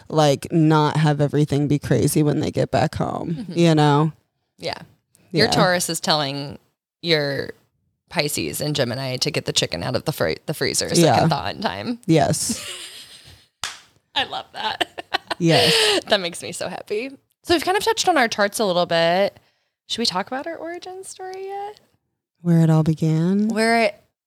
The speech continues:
Speaker 2: all began. I, <laughs> I feel like I'm going to spiral with this story. I feel like you might tell it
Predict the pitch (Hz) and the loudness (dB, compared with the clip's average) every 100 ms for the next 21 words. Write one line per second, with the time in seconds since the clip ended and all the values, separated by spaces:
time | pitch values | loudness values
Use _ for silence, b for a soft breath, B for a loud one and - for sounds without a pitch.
0 | _ _ - 202 202 190 - 113 107 76 | _ _ 2 2 2 -2 -6 -6 -6 -8
1 | 62 262 285 _ _ _ - 247 370 392 | -10 -12 -14 _ _ _ 0 2 4 4
2 | 392 - - 233 - 254 359 330 277 202 | 4 0 0 0 2 0 2 2 2 0
3 | 208 202 214 226 185 185 180 180 - - | 0 -2 -2 0 0 0 -4 -6 -10 -2
4 | 165 156 180 214 233 277 - - 262 262 | 0 0 -2 -4 -4 -4 -4 -4 -2 0
5 | 269 220 247 330 339 339 330 311 - 277 | 0 2 0 0 -4 -4 -4 -4 -4 -4
6 | 247 226 | -2 -4